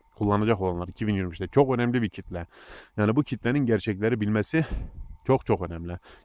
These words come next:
Gerçeklerin farkına varması, eğriyi doğruyu bilmesi çok çok önemli. Bundan dolayı da bu açıklamaları yaptım. Onlar da buna göre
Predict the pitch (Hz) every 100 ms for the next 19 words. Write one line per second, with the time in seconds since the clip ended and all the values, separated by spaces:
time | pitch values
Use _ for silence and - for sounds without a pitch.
0 | 110 101 107 98 107 110 101 95 104 110
1 | 107 107 - 98 92 101 101 110 104 104
2 | 101 107 104 - 110 101 - 87 90 139
3 | - - - 113 131 110 104 110 127 110
4 | 101 - 98 98 113 123 101 - 143 110
5 | 110 113 104 98 107 110 101 135